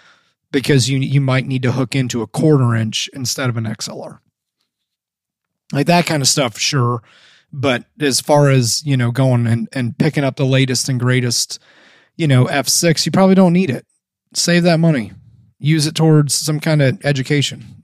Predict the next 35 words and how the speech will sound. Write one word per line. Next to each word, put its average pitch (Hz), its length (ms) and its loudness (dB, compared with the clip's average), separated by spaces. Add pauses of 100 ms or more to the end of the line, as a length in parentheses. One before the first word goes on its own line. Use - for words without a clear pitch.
Be, 143 360 2
you 143 120 4
know, 127 100 2
get 143 200 0
better 147 240 4
at 120 100 0
shooting. 120 400 -2 (800)
Uh, 143 100 2
that 143 140 4
would 139 100 2
be 127 80 2
my, 120 260 2 (600)
my 135 160 -4
two 120 160 -8
cents. 107 300 -6
But - 200 -12 (1000)
the, 135 340 4
uh, 117 240 0 (500)
yeah, 156 160 4
we've 220 280 4
drastically 123 1040 0 (120)
scaled 127 560 -2
down 107 540 -2 (260)
all 139 260 6
of 120 100 2
our 113 140 0
stuff, 107 520 -4
and 151 140 0
it 165 100 2
has 175 160 -2
made 147 260 -4
our 131 160 -4
lives 113 600 -4 (680)
so - 420 -2
much 190 260 -2